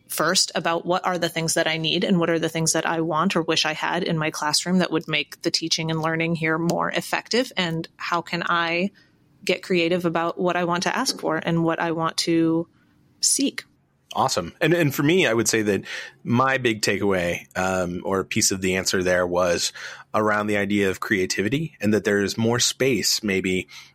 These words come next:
Speaker 2: in this rewriting of these laws, um, and these programs for us to try some bigger ideas,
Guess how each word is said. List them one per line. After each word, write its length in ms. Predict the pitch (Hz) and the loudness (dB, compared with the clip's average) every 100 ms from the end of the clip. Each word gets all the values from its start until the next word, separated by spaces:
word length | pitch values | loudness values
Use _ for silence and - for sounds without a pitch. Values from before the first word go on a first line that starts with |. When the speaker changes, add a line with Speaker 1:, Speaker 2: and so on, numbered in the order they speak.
| _ | _
Speaker 2:
in 240 | 107 110 110 | 0 2 4
this 200 | 98 107 | 2 2
rewriting 1000 | 104 104 98 101 101 98 98 85 85 - _ - | 2 4 2 2 2 2 0 -2 -6 -12 _ -4
of 180 | 98 92 | -2 0
these 300 | 95 92 95 | -2 -2 0
laws, 640 | 95 98 160 202 190 - - - - - | 2 2 0 -4 -4 -6 -10 -16 -12 -2
um, 640 | 101 98 95 92 92 98 - | 0 2 0 0 -2 -6 -4
and 160 | 107 | 0
these 140 | 98 95 | 0 0
programs 800 | - 160 156 104 95 92 92 - - | 0 0 2 0 0 -2 -4 -6 -8
for 400 | - 117 110 110 | -2 0 2 0
us 160 | 113 | 0
to 140 | - 107 | -2 -4
try 340 | - 98 101 | -2 0 2
some 280 | 98 98 90 | 0 -2 -2
bigger 360 | 101 98 92 | 0 0 0
ideas, 640 | 78 73 - - - - | 0 -2 -6 -10 -8 -8